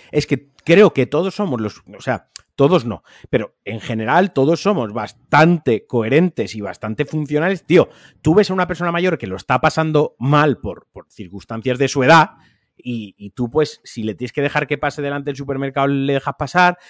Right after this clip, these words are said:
si le tienes que aguantar una puerta se la aguantas, si le tienes que ceder un asiento se lo, se lo cedes. O sea, hay veces que, que físicamente se ve, se ve, dice, "Hostia, esta señora,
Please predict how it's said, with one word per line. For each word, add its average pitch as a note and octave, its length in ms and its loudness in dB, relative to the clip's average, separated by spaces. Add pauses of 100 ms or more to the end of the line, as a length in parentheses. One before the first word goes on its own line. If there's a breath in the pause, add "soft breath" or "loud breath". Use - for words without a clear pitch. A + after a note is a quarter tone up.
(140 soft breath)
si - 160 -8
le G#2 120 -6
tienes B2+ 140 -8
que - 80 -8
aguantar C#3 380 -2
una C#3 200 -2
puerta C#3+ 260 -4
se C#3 100 -6
la C3+ 80 0
aguantas, E3+ 480 -4
si B2 80 -10
le G#2 120 -6
tienes A#2+ 160 -10
que D3+ 100 -10
ceder C#3 260 -4
un C3 120 -4
asiento C3 500 -4 (220 soft breath)
se - 200 -2
lo, C3+ 100 2 (340)
se - 200 -2
lo C3 100 6
cedes. E3 500 4
O - 40 -16
sea, A2+ 140 -8
hay A2 120 -10
veces B2 240 -4
que, - 240 -2
que A2 100 -12
físicamente C#3+ 680 -2
se - 200 -6
ve, C#3+ 260 2 (180 soft breath)
se - 160 -4
ve, C3 120 2
dice, A2+ 200 -8
"Hostia, B2 200 0
esta C3+ 200 -4
señora, D3 480 2